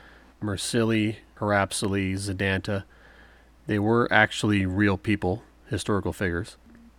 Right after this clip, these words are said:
as well as a few other characters that have not yet entered the story.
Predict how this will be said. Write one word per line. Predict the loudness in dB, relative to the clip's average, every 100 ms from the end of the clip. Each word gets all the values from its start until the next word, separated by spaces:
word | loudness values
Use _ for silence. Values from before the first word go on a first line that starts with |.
| _ _ _ _ _ -20 _ _ -20 -6
as | -6 0
well | 4 4
as | 2
a |
few | -2 2 4 6
other | 2
characters | 0 0 0 0 -2 -2 -2
that | -2
have | -2 -2
not | 0 0 -2 -8
yet | -6 -6 -8 -10
entered | -6 -4
the | -6
story. | -6 -2 0 -2